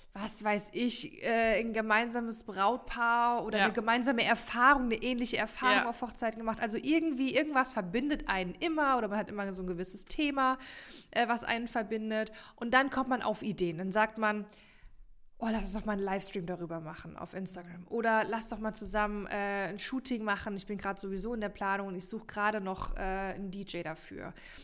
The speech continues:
Speaker 2: Mhm.
Speaker 1: Oder selbst so banale Sachen. Ähm, der D J geht dann nach Hause, der hat morgen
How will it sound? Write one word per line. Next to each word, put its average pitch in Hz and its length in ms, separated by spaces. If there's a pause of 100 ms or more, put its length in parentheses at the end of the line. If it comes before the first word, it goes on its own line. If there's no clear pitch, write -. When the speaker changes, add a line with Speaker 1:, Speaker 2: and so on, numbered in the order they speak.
Speaker 2:
Mhm. 185 100
Speaker 1:
Oder 202 540 (480)
selbst 262 500
so 240 120
banale 226 480
Sachen. 226 500 (140)
Ähm, 208 400
der 208 120
D 254 180
J 240 540
geht 240 160
dann 220 120
nach 208 240
Hause, 254 480
der 214 140
hat 214 160
morgen 214 720